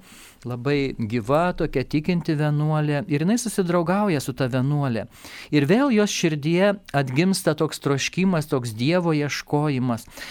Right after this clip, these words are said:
Jinai vėl pradeda skaityti Šventąjį Raštą. Galima sakyti, sugrįžta į dvasinius dalykus. Ir net, e, nors, n-, tai tuo laiku nenusprendė būti vienuolė, bet jau pradėjo svarstyti,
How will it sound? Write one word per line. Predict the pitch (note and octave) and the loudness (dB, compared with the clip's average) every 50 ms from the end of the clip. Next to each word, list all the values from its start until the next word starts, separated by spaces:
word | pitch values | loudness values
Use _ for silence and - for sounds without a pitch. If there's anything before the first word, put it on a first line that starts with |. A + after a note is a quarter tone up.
| - - - | -8 -2 0
Jinai | D3 D#3 E3 D#3+ D3 | 2 2 2 2 4
vėl | D3 F3+ G#3 A#3 A#3 | 4 4 4 2 2
pradeda | - - E3 E3 F3+ E3+ F3 E3 E3+ D#3 | 0 2 2 2 4 2 2 2 0 0
skaityti | - - D#3 D3 - F3+ - - D3 | 0 -2 -2 -2 -2 -4 -4 -4 -4
Šventąjį | - - C#3 C#3+ D3+ D#3+ D3+ - C#3+ C3 C3 C3 B2 | -2 0 0 0 0 0 0 0 0 0 0 0 0
Raštą. | C3+ C3+ C#3+ D3 C#3+ - - - A2+ A2 - - - - - - - - - - - | 0 0 -2 -2 -4 -4 -6 -6 -6 -8 -8 -12 -20 -20 -20 -20 -20 -20 -20 -14 -6
Galima | - C3 C#3+ D3+ D3 D3 | -4 -2 0 0 0 -2
sakyti, | C#3+ - C#3+ C3 - E3+ D3+ - D3+ C#3 | 0 -2 -2 0 0 -2 0 0 -2 0
sugrįžta | - - C3 A2 C3+ C3+ F3+ F#3+ - - - F3 D#3+ D#3 E3 - - _ - | 0 -2 -2 -2 0 0 0 0 -2 0 0 0 0 0 0 -4 -6 _ -2
į | C3 B2+ B2+ B2+ A#2 | 0 0 0 -2 -4
dvasinius | A#2 A#2+ C3 D3 E3+ F3 - - C3 A#2+ A#2+ A2+ G#2+ | -4 -4 -2 -2 -2 -4 -4 -2 -2 -2 -2 -2 -2
dalykus. | G2+ A#2 A2+ A2 G#2+ A2+ A2 - - A#2 G#2+ G#2+ - - - - - - - - - - | -4 -2 -2 -2 -2 -4 -6 -4 -6 -4 -4 -6 -10 -14 -18 -20 -20 -20 -20 -14 -2 0
Ir | C#3 C3 | 2 4
net, | C#3+ F3+ A3+ A#3+ - - | 4 4 4 2 2 2
e, | F3+ D3+ C#3+ C#3+ C3 B2 A2+ - - - - | 2 4 4 2 2 -2 -4 -6 -12 -6 -2
nors, | C3+ C#3+ E3 D#3 D3+ - C#3+ | 0 2 2 2 2 0 0
n-, | C3+ C3 G#2+ A#2 C3 C3+ C3+ B2 | -2 0 -2 -2 -2 -2 -2 -2
tai | - D3 - | -2 -2 0
tuo | - D3 C3+ | 2 2 4
laiku | C3 C3 C3+ - C#3 | 4 2 2 2 2
nenusprendė | C3 B2 B2+ A#2 - - - D#3+ G3 A3 G#3+ G#3 E3+ | 2 2 0 -2 -2 0 2 2 4 4 4 2 2
būti | D#3 D3+ E3 D#3 - C#3 | 2 0 0 0 2 2
vienuolė, | C3+ C3 C3 C#3+ D3+ D3 C#3+ C3 B2 A2+ | 2 2 2 2 2 2 2 0 0 0
bet | A2 C3 D3 - - | 0 0 0 2 2
jau | G3+ A3+ C4 A3+ | 2 2 0 -2
pradėjo | - - F3+ E3+ D#3 F#3+ G3+ G3 F#3+ - | 0 0 0 2 2 2 2 2 0 0
svarstyti, | F#3 E3 D#3 D3+ - - - G#3+ A3 - - C#3 | 0 0 0 0 -2 0 0 0 2 2 0 0